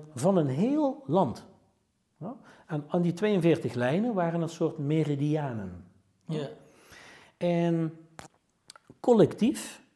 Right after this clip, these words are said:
Speaker 1: werd er, eh, elke dag energetisch werk gedaan op die lijnen.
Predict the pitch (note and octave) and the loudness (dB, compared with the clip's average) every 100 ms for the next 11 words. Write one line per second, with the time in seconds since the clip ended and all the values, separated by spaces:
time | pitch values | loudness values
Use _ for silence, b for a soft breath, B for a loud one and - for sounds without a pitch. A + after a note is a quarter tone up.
0 | _ C3+ F#3 F#3 D#3+ - - - - C#3 | _ 0 0 0 -4 -4 -12 -18 -8 -4
1 | A#2+ A2 - G3+ C4 C4 C3+ C#3 - - | -4 -4 -2 2 2 2 2 0 -2 -14
2 | - b b b - A#3 F#3+ E3 G#3 A#3 | -18 b b b 0 2 2 2 2 2
3 | G#3+ B2+ C#3+ E3+ G#3 - A2+ G#2 B2 C#3+ | 0 2 2 4 2 -2 -2 -2 -2 -6
4 | - - A3 A3 F3+ D#3+ E3 D#3+ A2 - | -8 -4 -4 -2 2 2 2 -2 -6 -10